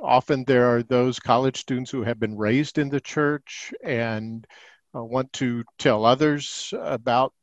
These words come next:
their experience and really take the lead with other students. And there's a, another whole set of students that can be a little turned off by that.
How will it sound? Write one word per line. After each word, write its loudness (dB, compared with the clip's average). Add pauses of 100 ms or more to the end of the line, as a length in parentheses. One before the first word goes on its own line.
(160)
their 6
experience 0
and -6
really -2
take 0
the -4
lead -2 (220)
with 0
other 2
students. -4 (480)
And 2
there's 2
a, 2
another 2
whole 0
set 2
of 2
students -4
that -2
can -4
be 0
a 2
little -6
turned -6
off 0 (340)
by 4
that. 0